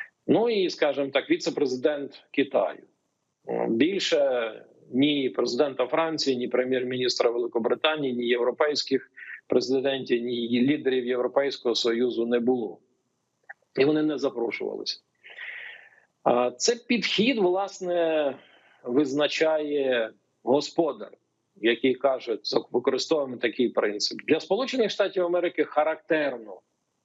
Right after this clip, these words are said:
не запрошувати лідерів. Більше того, я пам'ятаю інаугурації,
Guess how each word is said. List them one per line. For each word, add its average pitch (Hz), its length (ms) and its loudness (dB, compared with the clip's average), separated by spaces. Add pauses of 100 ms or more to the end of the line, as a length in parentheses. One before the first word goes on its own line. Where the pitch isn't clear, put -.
не 139 200 4
запрошувати 131 1200 0
лідерів. 123 600 -2 (800)
Більше 247 360 2
того, 156 520 0
я 139 140 0
пам'ятаю 156 580 0
інаугурації, 135 920 0